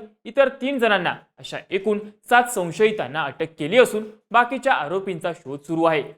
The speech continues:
अटक झालेल्या आरोपींवरती बीएनएसच्या कलम एकशे नऊ, एकशे सव्वीस दोन, एकशे चाळीस तीन, एकशे अठरा एक, एकशे एकोणनव्वद दोन, एकशे एकोणनव्वद चार, एकशे नव्वद, एकशे एक्क्याण्णव तीन कलमांतर्गत हत्येचा प्रयत्न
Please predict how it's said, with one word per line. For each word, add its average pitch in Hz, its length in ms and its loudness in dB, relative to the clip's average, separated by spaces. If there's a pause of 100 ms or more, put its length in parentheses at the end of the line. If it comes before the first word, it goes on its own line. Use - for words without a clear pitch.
(140)
अटक 139 220 -2
झालेल्या 143 420 -6
आरोपींवरती 208 880 0 (180)
बीएनएसच्या 170 480 0
कलम 208 340 4 (320)
एकशे 190 260 0
नऊ, 190 220 4 (280)
एकशे 240 220 -2
सव्वीस 233 420 0
दोन, 214 180 6 (240)
एकशे 185 280 2
चाळीस 156 420 -4
तीन, 190 160 0 (300)
एकशे 277 220 0
अठरा 247 280 2
एक, - 520 0
एकशे 170 220 -6
एकोणनव्वद 185 460 2
दोन, 202 240 6 (280)
एकशे 254 220 0
एकोणनव्वद 226 520 4
चार, 220 260 2 (260)
एकशे - 180 -14
नव्वद, 185 360 4 (300)
एकशे 254 260 0
एक्क्याण्णव 208 360 0
तीन 214 220 -4
कलमांतर्गत 156 720 2 (360)
हत्येचा 170 380 2
प्रयत्न 196 440 2